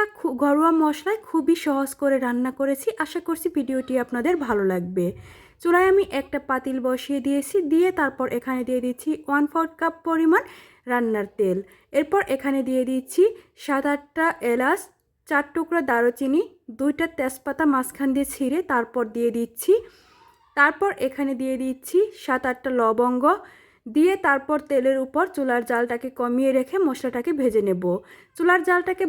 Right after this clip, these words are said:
বাড়িয়ে দিয়ে মশলাটা ভাজা যাবে না, তাহলে মশলাটা খুব তাড়াতাড়ি পুড়ে যেতে পারে। মশলাটা আমার এখানে ভেজে নেওয়া হয়ে গেছে। এখন আমি এখানে দিয়ে দিচ্ছি বড় সাইজের একটু পেঁয়াজ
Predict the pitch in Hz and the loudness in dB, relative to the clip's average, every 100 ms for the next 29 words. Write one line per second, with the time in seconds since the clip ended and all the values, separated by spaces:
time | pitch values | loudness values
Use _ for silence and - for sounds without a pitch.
0 | 285 262 277 269 294 311 269 254 285 311 | 0 0 0 0 2 2 0 -2 -6 -4
1 | 262 254 262 240 233 254 311 349 285 285 | -4 -4 -2 -2 0 0 0 0 0 0
2 | 277 262 262 294 285 330 262 254 247 240 | 0 0 -2 -4 -4 -4 -6 -6 -4 -2
3 | 240 277 359 285 226 208 190 185 185 185 | -2 -2 0 2 2 0 -4 -4 -2 -2
4 | 180 180 - - _ _ - 285 302 381 | -2 -4 -12 -20 _ _ -2 -2 0 0
5 | 415 - 277 269 262 269 277 269 262 262 | 0 2 2 2 0 0 -2 0 -2 0
6 | 262 254 254 254 247 240 247 - - 240 | 0 0 -2 -2 -2 -2 -4 -4 -6 -6
7 | 262 254 240 - 233 247 233 240 233 233 | -4 -2 -2 -4 -6 -6 0 0 0 -2
8 | 285 240 247 269 320 294 320 302 302 302 | -2 0 0 0 -2 -2 -4 -6 -8 -12
9 | - 320 330 | -4 0 0